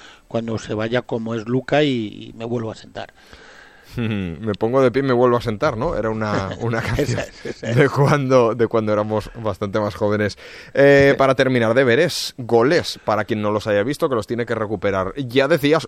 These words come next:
Speaker 2: uno de los destacados, ¿eh? Ya, ya hablabas del de Luka Modric, además el de Machís,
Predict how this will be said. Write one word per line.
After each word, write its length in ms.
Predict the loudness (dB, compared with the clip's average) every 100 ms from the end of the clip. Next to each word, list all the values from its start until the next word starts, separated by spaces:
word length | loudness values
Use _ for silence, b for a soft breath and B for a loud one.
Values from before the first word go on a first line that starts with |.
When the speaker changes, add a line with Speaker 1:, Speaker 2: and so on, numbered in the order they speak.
| -4
Speaker 2:
uno 380 | -4 -4 -8 -12
de 200 | -6 -2
los 180 | -2 -4
destacados, 640 | -6 -6 -8 -8 -8 -6
¿eh? 140 | -8
Ya, 260 | -4 -2 -2
ya 160 | -2 -2
hablabas 380 | 0 0 0
del 120 | -2 -2
de 100 | -2
Luka 260 | 0 2
Modric, 400 | 4 4 4 0 -4 B B B B
además 400 | 2 4 4 2
el 160 | 2 2
de 100 | 2
Machís, 720 | 0 0 0 0 -2 -6